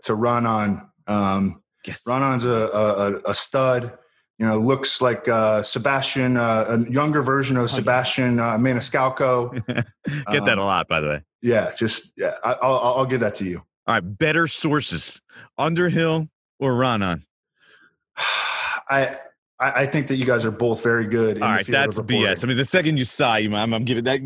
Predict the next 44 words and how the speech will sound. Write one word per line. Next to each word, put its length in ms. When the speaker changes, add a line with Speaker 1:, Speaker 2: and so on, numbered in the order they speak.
Speaker 2:
That's 220
Underhill. 500
Check. 180
Speaker 1:
No, 260
it's 160
not. 400
Speaker 2:
Gotta 160
Speaker 1:
It's 60
not. 100
Speaker 2:
check. 180
So, 140
Speaker 1:
It's 100
Speaker 2:
yeah, 140
Speaker 1:
not. 120
Speaker 2:
Underhill. 480
Speaker 1:
I, 120
Speaker 2:
All 80
right. 80
Speaker 1:
I 100
would 180
say, 260
I'm 120
gonna 160
be 140
honest 340
here. 80
I 100
would 200
say 320
it 100
if 120
I 80
thought 220
it 40
was 140
Underhill. 440
I, 120
I, 160
I 40
don't. 360
I 80
think 220
it's 140
even. 360